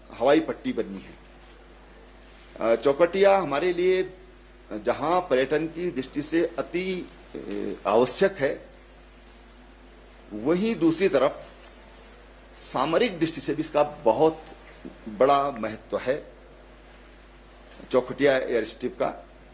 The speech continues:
और उसके लिए हमने बीस करोड़ रुपए का प्रावधान इस बार इस बजट में किया है। एक जो परिवहन के क्षेत्र में जो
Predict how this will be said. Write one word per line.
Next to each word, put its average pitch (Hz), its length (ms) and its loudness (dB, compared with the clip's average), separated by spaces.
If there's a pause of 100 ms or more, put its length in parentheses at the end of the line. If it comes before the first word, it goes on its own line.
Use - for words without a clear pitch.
(180)
और 127 120 0
उसके 160 220 0
लिए 170 120 6
हमने 120 360 -6 (520)
बीस 185 320 -2
करोड़ 139 300 6
रुपए 113 220 -2
का 117 100 2
प्रावधान 101 460 -2 (1000)
इस - 120 -12
बार 131 320 4
इस - 140 -12
बजट 101 300 -4
में 165 180 -6 (240)
किया 123 160 4
है। - 200 -6 (1200)
एक 190 220 6
जो 208 220 8
परिवहन 190 560 2
के 208 120 2
क्षेत्र 120 320 -4
में 104 220 -8 (1600)
जो 160 420 6